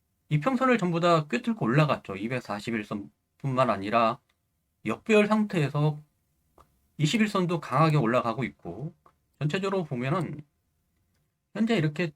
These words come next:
이런 구간은 이제 저항 구간으로 남아 있겠죠. 저항 구간으로 남아 있겠지만 저항이 그렇게 강한 구간이 아닙니다. 이런 구간은 강한 구간이 아니기 때문에 충분히 상승할 수, 수 있지 않을까. 물론 조정은 나올 수 있습니다.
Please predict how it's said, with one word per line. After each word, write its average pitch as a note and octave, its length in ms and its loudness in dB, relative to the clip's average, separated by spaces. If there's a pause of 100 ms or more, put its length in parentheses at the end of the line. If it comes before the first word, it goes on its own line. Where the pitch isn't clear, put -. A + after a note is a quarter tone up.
이런 A#3 220 2
구간은 G3 300 0
이제 D3 120 0
저항 D3 280 0
구간으로 C#3+ 360 0
남아 G#2 260 -6
있겠죠. D3+ 520 -10 (220)
저항 A2+ 240 -6
구간으로 A2+ 320 -8
남아 C3 280 -4
있겠지만 B2+ 540 -6 (300)
저항이 A3 360 2
그렇게 - 220 -8
강한 D3+ 280 0
구간이 B2 300 -4
아닙니다. F#2 340 -6
이런 D3 180 -10
구간은 G2+ 560 -12 (720)
강한 G#2+ 320 -8
구간이 A#2 220 -6
아니기 G2 240 -8
때문에 A2 260 -10 (240)
충분히 G#3+ 380 -2
상승할 A#3 420 -2
수, - 140 -18 (300)
수 F#3+ 360 -10
있지 - 380 -8
않을까. G2 460 -8
물론 C#3+ 500 2 (600)
조정은 C4+ 460 0
나올 A2+ 200 0
수 A2 120 -12
있습니다. E2 400 -12